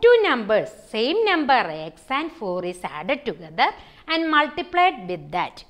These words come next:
with three. We get five times the number. We don't know what is the number. Let us assume the number as x. Then what is the five times the number? Five into x.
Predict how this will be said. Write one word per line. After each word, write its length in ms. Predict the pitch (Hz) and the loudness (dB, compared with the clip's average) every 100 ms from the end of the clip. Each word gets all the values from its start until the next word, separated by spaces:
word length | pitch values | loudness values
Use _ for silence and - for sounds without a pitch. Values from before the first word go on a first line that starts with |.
| - | -10
with 280 | 220 - - | -10 -10 2
three. 380 | 330 240 - _ _ - _ _ | 2 2 -6 _ _ -20 _ _
We 280 | 262 370 247 | 2 2 2
get 180 | 185 170 | -4 -10
five 320 | - 160 156 | -16 -16 -14
times 260 | 180 151 - | -14 -16 -10
the 120 | 311 | -8
number. 360 | 403 339 175 135 - _ _ _ _ _ _ _ _ _ _ _ _ _ | -4 -4 -6 -10 -16 _ _ _ _ _ _ _ _ _ _ _ _ _
We 300 | 285 466 269 | 0 0 0
don't 260 | 170 160 165 | -8 -10 -8
know 280 | 180 190 - | -8 -8 -8
what 180 | 196 | -10
is 120 | 160 160 | -10 -4
the 120 | 285 | -2
number. 340 | 392 359 190 - _ _ _ _ _ _ - | 0 -2 -4 -10 _ _ _ _ _ _ -10
Let 220 | 214 254 | -6 -2
us 100 | 480 440 | -2 0
assume 420 | 339 220 269 254 | -2 -2 -2 2
the 140 | 233 | 0
number 320 | 202 180 160 | 0 -6 -8
as 200 | 151 269 - - 466 | -6 -6 -6 -2 0
x. 200 | - - - _ _ _ _ _ _ | 0 -2 -20 _ _ _ _ _ _
Then 240 | 196 247 254 | -4 -2 0
what 160 | 214 | -2
is 100 | 220 | -2
the 120 | 254 | -6
five 280 | 254 196 165 | -4 -6 -8
times 240 | 214 240 262 | -8 -10 -8
the 100 | 302 | -8
number? 480 | 285 269 277 277 269 - _ _ _ | -6 -6 -6 -6 -10 -20 _ _ _
Five 340 | _ 208 185 180 | _ -6 -4 -4
into 340 | 165 160 339 415 - | -8 -8 -10 -10 0
x. 240 | 294 - | 0 0